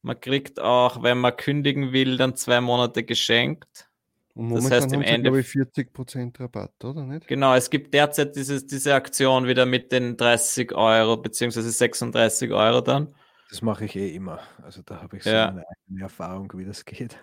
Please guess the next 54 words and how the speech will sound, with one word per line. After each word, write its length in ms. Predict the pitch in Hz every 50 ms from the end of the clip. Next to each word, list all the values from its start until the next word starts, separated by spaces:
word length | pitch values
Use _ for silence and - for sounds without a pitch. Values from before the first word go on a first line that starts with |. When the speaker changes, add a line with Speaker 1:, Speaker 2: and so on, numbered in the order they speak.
| _ _ _ _ _ _ _ _ _ _ _ -
Speaker 1:
Das 180 | 123 - -
heißt, 200 | 127 120 120 120
Speaker 3:
Ich 60 | -
hab 60 | 127 123
noch 0 |
Speaker 1:
wenn's 160 | 123 120 - -
Speaker 3:
nie 80 | 117
Speaker 1:
scha-, 120 | 113 110 104
Speaker 3:
nur 80 | 107
Speaker 1:
wenn's 260 | 113 120 120 123 101
Speaker 3:
gezahlt. 120 | 95 98 -
Speaker 1:
stornieren 380 | - 131 127 127 131 135 139
willst, 220 | 139 139 135 135 -
kriegst 220 | 143 135 135 -
du 40 | -
zwei 160 | - 127 123
Monate 340 | 123 123 127 127 123 - 123
geschenkt. 280 | 117 - 131 131 123 127
Das 100 | 127 -
heißt, 220 | 131 127 127 -
im 80 | 139 131
Endeffekt 480 | 123 117 120 135 127 - 127 123 - -
ist 160 | 131 - -
es 100 | 131 -
für 120 | - 131
die 120 | 123 131 -
ganze 420 | - 110 117 127 123 - - 135
Cloud 500 | - - 110 107 107 107 113 117 117 -
dreißig 360 | 113 107 107 110 - - 123
Euro 260 | 107 107 110 107 110
im 100 | 110 110
Monat 360 | 107 107 110 110 117 120 120 117
und 140 | 113 113
ich 140 | 113 113 -
hab 140 | 123 107 -
Speaker 3:
Ja. 80 | 123 120
Speaker 1:
das 120 | 117 -
halt 180 | 127 117 110 -
auch, 240 | 95 98 110 - - _ _ _ _ _
äh, 60 | - -
also 400 | - - - 104 113 110 110 107
für 160 | - - 113
meine 260 | 110 110 113 113 -
anderen, 440 | - 101 107 117 120 117 113 113 113
für 100 | - 113
meine 300 | 113 113 113 117 120 117
Web-Development-Geschichten 1500 | 113 117 113 113 - - - 127 117 113 110 117 120 117 - 113 113 110 110 - - - - 127 123 - - - 123 123
brauche 340 | - 107 101 110 120 131 131
ich 60 | 123
einfach 240 | 117 120 113 120 - -
immer 340 | - 120 127 135 131 127 120
wieder 160 | 120 117 123
diese 220 | 117 123 123 127
Programme. 460 | - - 120 - - 117 113 117 120